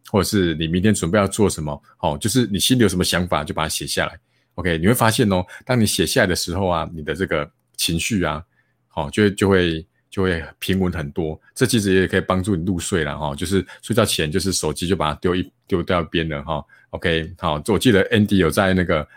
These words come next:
I G有讲过，就是不要，不要这边假装说什么，哦，手机要当闹钟，然后一定要放在旁边，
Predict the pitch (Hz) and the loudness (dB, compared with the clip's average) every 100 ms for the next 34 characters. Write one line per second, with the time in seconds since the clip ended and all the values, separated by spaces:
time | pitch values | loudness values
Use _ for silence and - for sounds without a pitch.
0 | - 101 92 98 90 87 73 71 92 - | -2 0 0 2 4 2 0 0 -2 -2
1 | - - 123 117 110 - _ 107 135 117 | -14 -6 -2 0 0 -4 _ 2 4 4
2 | - - _ - 110 123 117 120 113 - | 0 -10 _ -2 2 2 0 -2 -4 -2
3 | 98 78 110 107 - 110 101 85 85 82 | -2 0 0 0 2 0 0 0 0 -2
4 | 87 90 - 87 80 107 107 98 104 104 | 0 -2 0 -2 0 2 2 2 2 2
5 | 90 - 92 90 98 - 87 98 98 113 | 0 2 2 2 -2 -2 -2 0 2 0
6 | 107 101 - 82 85 95 87 | 2 0 0 -4 0 0 0